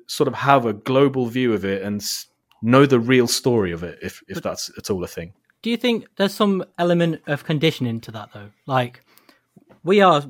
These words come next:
Speaker 2: when we buy these toys from childhood, you, you, there's some expectation, isn't it? You get used to, in the box, it comes with these accessories and these things. And then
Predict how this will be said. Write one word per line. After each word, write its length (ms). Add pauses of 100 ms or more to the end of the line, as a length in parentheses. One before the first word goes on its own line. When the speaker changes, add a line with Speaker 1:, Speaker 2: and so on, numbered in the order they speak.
Speaker 2:
when 140
we 100
buy 240
these 200
toys 300
from 220
childhood, 580 (360)
you, 260 (300)
you, 180 (140)
there's 140
some 120
expectation, 640
isn't 160
it? 80
You 160
get 260
used 240
to, 220 (340)
in 140
the 80
box, 420
it 140
comes 160
with 100
these 220
accessories 520
and 140
these 180
things. 340 (420)
And 160
then 260